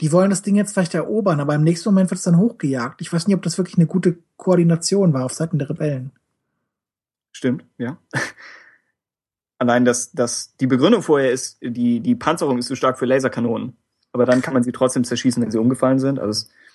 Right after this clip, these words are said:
Speaker 2: es macht nicht wirklich Sinn, aber es funktioniert filmisch. Und man kann sich dann ja immer noch irgendwie einreden, dass es eigentlich Schutzschilde oder so gewesen wären. Ja. Auf jeden Fall die, die Kampfläufer, äh, von der Stop-Motion her toll umgesetzt.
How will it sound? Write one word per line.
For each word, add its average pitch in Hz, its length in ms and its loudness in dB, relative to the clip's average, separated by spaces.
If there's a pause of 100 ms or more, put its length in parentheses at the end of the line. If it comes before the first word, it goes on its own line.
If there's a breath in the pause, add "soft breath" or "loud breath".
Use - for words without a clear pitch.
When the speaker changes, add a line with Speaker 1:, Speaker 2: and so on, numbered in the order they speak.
(540 loud breath)
Speaker 2:
es 113 120 0
macht 175 180 4
nicht 214 120 4
wirklich 170 240 2
Sinn, 214 180 4
aber 120 140 4
es 120 80 -2
funktioniert 139 460 -2
filmisch. 196 520 0 (920)
Und 113 420 -8
man 117 160 -2
kann 117 160 -2
sich 113 100 -2
dann 113 160 0
ja 110 80 2
immer 113 120 0
noch 110 120 -2
irgendwie 110 260 0
einreden, 110 440 2
dass 110 160 0
es 113 100 -8
eigentlich 113 360 -4
Schutzschilde - 840 0
oder 113 160 0
so 113 180 -2
gewesen 110 420 2
wären. 110 260 -2 (220)
Ja. 117 180 -2 (440 loud breath)
Auf 117 100 2
jeden 165 140 4
Fall 170 120 6
die, 139 260 6
die 131 200 4
Kampfläufer, 120 960 2
äh, 107 60 -8
von 120 120 0
der 110 80 0
Stop-Motion 113 540 0
her 143 180 0
toll 139 200 2
umgesetzt. 156 600 -4